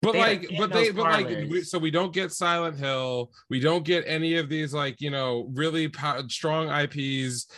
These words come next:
Speaker 1: that they're just sitting on forever. And if you see something, it's just in a fucking gambling parlor, and that's it. And I'm like, "Come on, man." There are times
Speaker 2: 'Cause
Speaker 1: I
Speaker 2: that's
Speaker 1: do not
Speaker 2: constant
Speaker 1: mind giving
Speaker 2: money.
Speaker 1: my money, but
Speaker 2: That's constant money.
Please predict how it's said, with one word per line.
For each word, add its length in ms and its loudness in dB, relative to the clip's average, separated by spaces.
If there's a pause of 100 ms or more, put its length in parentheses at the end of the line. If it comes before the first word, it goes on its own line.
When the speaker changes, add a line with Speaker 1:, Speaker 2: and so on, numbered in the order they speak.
Speaker 1:
that 80 -4
they're 140 6
just 240 4
sitting 300 4
on 280 4
forever. 800 2 (200)
And 80 2
if 100 0
you 80 -2
see 320 -4
something, 380 2
it's 200 0
just 200 -4
in 80 0
a 100 0
fucking 300 -2
gambling 440 0
parlor, 420 0
and 160 -4
that's 260 -6
it. 200 0 (240)
And 80 0
I'm 120 2
like, 240 2 (140)
"Come 200 -4
on, 200 -2
man." 380 -2 (360)
There 180 8
are 160 8
times 400 6
Speaker 2:
'Cause 60 6
Speaker 1:
I 80 8
Speaker 2:
that's 100 -2
Speaker 1:
do 60 2
not 200 8
Speaker 2:
constant 240 6
Speaker 1:
mind 220 8
giving 140 2
Speaker 2:
money. 100 0
Speaker 1:
my 120 -2
money, 380 -4
but 260 0 (280)
Speaker 2:
That's 160 -4
constant 580 2
money. 540 -10